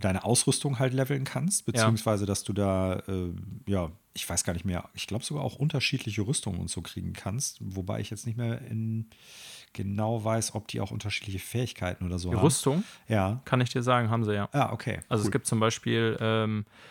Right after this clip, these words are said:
Speaker 2: die, äh, ich, Silent Hunter heißt sie, glaub ich, Rüstung, also irgendwas mit Silent davor,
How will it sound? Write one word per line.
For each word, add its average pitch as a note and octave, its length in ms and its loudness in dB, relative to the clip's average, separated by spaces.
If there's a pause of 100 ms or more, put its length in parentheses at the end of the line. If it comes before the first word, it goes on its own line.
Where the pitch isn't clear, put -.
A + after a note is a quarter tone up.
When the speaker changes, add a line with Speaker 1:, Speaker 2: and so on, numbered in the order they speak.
(400)
Speaker 2:
die, G#2 400 4
äh, G#2 720 0
ich, - 160 -8 (760)
Silent A#2+ 600 2
Hunter C3 260 0
heißt C3 200 -2
sie, C3 80 -4
glaub B2+ 180 2
ich, A#2+ 160 -4
Rüstung, C3+ 500 -2
also G#2+ 160 -2
irgendwas G#2+ 380 -2
mit A2+ 100 -4
Silent A#2 600 0
davor, A#2 460 0